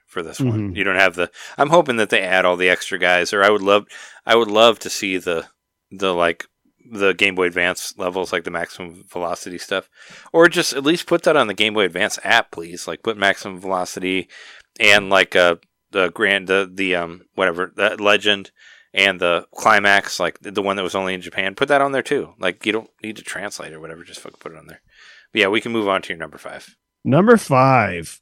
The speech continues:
Speaker 2: we don't have to hang a-, around on it too long 'cause, you know, I feel like I'd be sucking the blood out of the podcast because it's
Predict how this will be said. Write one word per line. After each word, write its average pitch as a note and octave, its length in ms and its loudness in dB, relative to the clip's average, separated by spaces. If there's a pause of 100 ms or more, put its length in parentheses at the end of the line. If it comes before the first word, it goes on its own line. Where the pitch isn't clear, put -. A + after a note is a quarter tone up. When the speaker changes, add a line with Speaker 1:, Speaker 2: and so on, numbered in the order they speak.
(100)
Speaker 2:
we A#2+ 100 -4
don't A#2+ 160 -4
have A#2+ 140 -8
to A2+ 300 -8
hang B2 340 -8
a-, F2+ 120 -8 (120)
around G#2 440 -6
on F2 160 -10
it - 80 -16
too F2+ 240 -12
long E2 360 -10
'cause, F#2+ 400 -12 (260)
you F#2 140 -10
know, D#2 320 -16 (480)
I G2 40 -14
feel F#2+ 200 -10
like F2+ 160 -12
I'd F2 120 -12
be F2 160 -10
sucking G2 360 -14
the F#2+ 80 -12
blood F2+ 280 -10
out E2+ 100 -10
of E2 40 -12
the E2+ 80 -14
podcast - 720 -14
because C#3 240 0
it's D3+ 200 2